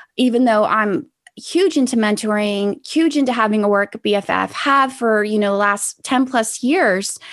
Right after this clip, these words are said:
I'm still, like, have this little, like, monster inside saying, "You can't do this. W-, why do you think you could do it?"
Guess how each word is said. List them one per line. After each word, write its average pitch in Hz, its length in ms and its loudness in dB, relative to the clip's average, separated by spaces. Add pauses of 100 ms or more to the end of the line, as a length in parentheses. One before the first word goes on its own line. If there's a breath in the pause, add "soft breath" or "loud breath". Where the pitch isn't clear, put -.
(460 loud breath)
I'm 240 140 -2
still, 262 300 0
like, 190 420 -2 (640)
have 233 200 -2
this 226 260 -2
little, 220 340 0
like, 214 260 -2
monster 208 560 0
inside 185 800 -2 (380 loud breath)
saying, 196 460 -2 (240)
"You 226 160 -2
can't 247 280 -2
do 180 200 -2
this. 220 420 -2 (120)
W-, 196 260 -12
why 190 280 -2
do 277 60 2
you 311 160 4
think 302 180 2
you 294 100 0
could 302 180 0
do 330 240 0
it?" - 240 -6